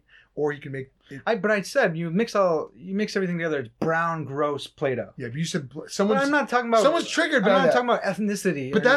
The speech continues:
Speaker 2: anything.
Speaker 1: all
Speaker 2: That's
Speaker 1: people care about
Speaker 2: ridiculous.
Speaker 1: now. We should do an episode on ethnicity.
Speaker 2: Yeah, maybe if
Speaker 1: And
Speaker 2: we
Speaker 1: how
Speaker 2: wanna
Speaker 1: it,
Speaker 2: get
Speaker 1: it doesn't matter.
Speaker 2: stoned.
Speaker 1: It doesn't matter. All right, we settled that.
Speaker 2: Ethnicity doesn't matter.
Speaker 1: Not in the, any kind of ultimate sense.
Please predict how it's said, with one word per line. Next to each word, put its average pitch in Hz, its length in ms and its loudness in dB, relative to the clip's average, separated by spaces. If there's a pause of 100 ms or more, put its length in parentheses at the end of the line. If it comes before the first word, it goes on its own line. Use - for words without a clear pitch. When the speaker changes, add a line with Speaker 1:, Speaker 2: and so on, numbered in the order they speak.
Speaker 2:
anything. - 60 4
Speaker 1:
all 277 60 4
Speaker 2:
That's 277 120 0
Speaker 1:
people 202 120 -2
care 233 240 2
about 190 180 4
Speaker 2:
ridiculous. 120 220 -6
Speaker 1:
now. 117 40 -10
We 175 100 0
should 233 140 -6
do 240 160 -2
an 208 100 0
episode 190 280 -2
on 147 140 -4
ethnicity. 139 460 -12 (220)
Speaker 2:
Yeah, 208 180 0
maybe 185 320 0
if 160 100 -4
Speaker 1:
And 170 80 0
Speaker 2:
we - 40 2
Speaker 1:
how 175 60 4
Speaker 2:
wanna 170 120 2
Speaker 1:
it, - 20 -4
Speaker 2:
get 156 220 -2 (420)
Speaker 1:
it - 100 -4
doesn't 170 220 2
matter. 147 280 -6
Speaker 2:
stoned. 175 600 -2
Speaker 1:
It 135 100 -10
doesn't 165 220 -2
matter. 143 400 -6 (1500)
All 160 100 -2
right, 123 220 -2
we 139 80 -6
settled 165 260 0
that. 196 60 -2
Speaker 2:
Ethnicity 220 160 -2 (180)
doesn't 170 180 -4
matter. 175 280 -4 (560)
Speaker 1:
Not 208 240 -2
in 226 60 -6
the, 208 120 -2
any 208 180 -4
kind 202 160 -4
of 170 60 0
ultimate 180 320 -4
sense. 202 440 -6